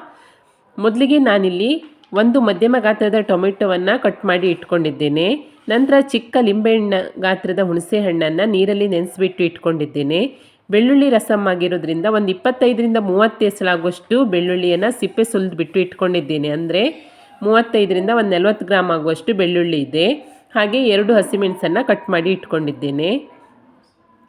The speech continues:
ಮೊದಲಿಗೆ ಒಂದು ಮಿಕ್ಸಿ ಪಾತ್ರೆಗೆ ಒನ್ ಟೇಬಲ್ ಸ್ಪೂನ್ ಆಗುವಷ್ಟು ಜೀರಿಗೆ,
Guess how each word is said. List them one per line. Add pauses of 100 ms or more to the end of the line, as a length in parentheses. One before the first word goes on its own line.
(260)
ಮೊದಲಿಗೆ
ಒಂದು
ಮಿಕ್ಸಿ
ಪಾತ್ರೆಗೆ (200)
ಒನ್
ಟೇಬಲ್
ಸ್ಪೂನ್
ಆಗುವಷ್ಟು
ಜೀರಿಗೆ,